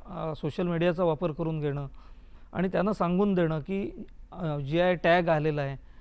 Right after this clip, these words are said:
त्याच्यानंतर आणखीन आम्ही त्याच्या पुढे जाऊन आता क्यूआर कोड वगैरे, अ, विषय आणलेला आहे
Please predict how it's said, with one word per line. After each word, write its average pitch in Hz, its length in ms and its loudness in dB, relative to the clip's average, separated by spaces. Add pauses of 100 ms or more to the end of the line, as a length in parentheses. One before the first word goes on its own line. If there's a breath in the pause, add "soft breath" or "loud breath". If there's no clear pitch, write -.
(240 soft breath)
त्याच्यानंतर 185 380 0
आणखीन 185 320 2
आम्ही 214 260 2
त्याच्या 202 280 0
पुढे 190 320 8
जाऊन 226 380 4
आता 220 180 0 (100)
क्यूआर 196 300 4
कोड 196 240 2
वगैरे, 185 420 2 (280)
अ, 175 80 -6 (460)
विषय 156 220 -2
आणलेला 147 380 -2
आहे 131 120 -6